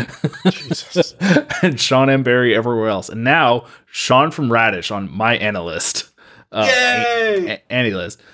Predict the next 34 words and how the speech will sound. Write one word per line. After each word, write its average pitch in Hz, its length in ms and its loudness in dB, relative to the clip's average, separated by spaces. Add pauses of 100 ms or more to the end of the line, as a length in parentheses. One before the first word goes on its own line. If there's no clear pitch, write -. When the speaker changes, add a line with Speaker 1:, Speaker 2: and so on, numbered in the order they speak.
(160)
Speaker 1:
Uh, 95 540 0 (320)
Speaker 3:
Damn. 151 320 -6
Speaker 1:
uh, 92 260 2
I've 95 120 -4
started 101 340 2
logging 110 440 2
in 101 240 0
what 107 140 2
I'm 104 120 2
watching, 92 520 -2
and 98 200 -4
I, 110 300 0
as 120 200 2
Tyler 165 400 2
was 165 160 2
talking 175 400 2
about, 101 400 -2 (1800)
the 113 120 -4
show 151 240 4
I've 110 180 4
already 104 220 2
forgotten, 95 580 -8 (240)
I 92 140 -6
added 123 320 2
it - 60 -10
to 123 80 -2
my 110 160 2
list. 80 440 -6 (120)
Speaker 3:
Spriggan. 123 400 0
Speaker 1:
Spriggan. 101 400 0 (320)
Speaker 3:
And 180 120 2
Black 185 160 4
Clover. 117 180 2
Speaker 1:
Um, 87 460 0